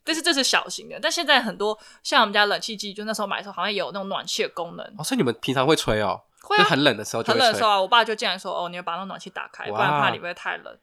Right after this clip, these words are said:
Speaker 2: 欸，可是我觉得刚刚你刚刚说的那个红色的那种，那个
Speaker 1: 很像电风扇哦。
Speaker 2: 电风扇，我觉得超危险嘞。
Speaker 1: 对啊，其实
Speaker 2: 就是如果有什么卫生纸飞进去，不是会烧起来啊？
Speaker 1: 但你通常不会卫生纸飞进去啊。
Speaker 2: 不是啊，就谁知道啊？就是有那种很袖珍的人之类的啊。
Speaker 1: 对啦，但是就是，对，所以那个就是，那个，而且那个也是局部啦，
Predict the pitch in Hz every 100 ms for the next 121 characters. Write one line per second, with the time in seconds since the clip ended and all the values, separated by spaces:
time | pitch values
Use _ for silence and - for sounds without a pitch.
0 | _ - - 311 247 151 190 202 139 147
1 | 160 151 160 113 104 104 _ _ - 120
2 | 123 175 131 151 110 - _ 147 120 104
3 | 101 98 254 269 202 165 220 180 170 170
4 | 302 294 - 240 170 170 135 104 98 -
5 | _ 277 254 262 285 311 302 240 196 190
6 | 147 202 180 180 127 156 165 170 160 196
7 | 170 165 139 127 - - - - _ _
8 | - 262 214 226 196 180 185 202 185 -
9 | 247 262 180 185 - - 185 220 214 233
10 | 156 139 165 - 208 170 180 196 143 135
11 | 120 - 151 135 120 110 101 107 113 117
12 | 104 104 _ _ - - 302 247 214 208
13 | 185 180 226 320 339 311 349 269 - 285
14 | 220 202 359 339 277 320 247 262 294 254
15 | 240 208 208 415 494 262 - 330 240 226
16 | 214 185 175 233 196 -